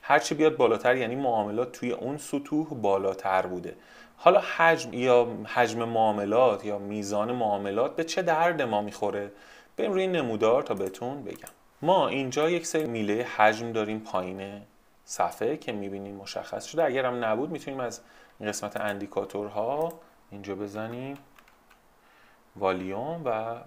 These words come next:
روش که کلیک بکنید، براتون میاره.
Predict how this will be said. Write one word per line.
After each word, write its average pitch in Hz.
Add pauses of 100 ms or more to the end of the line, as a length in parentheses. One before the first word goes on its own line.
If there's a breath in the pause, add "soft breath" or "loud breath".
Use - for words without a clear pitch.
(140)
روش -
که 107
کلیک 92
بکنید، 117 (1000 soft breath)
براتون 101 (200)
میاره. 90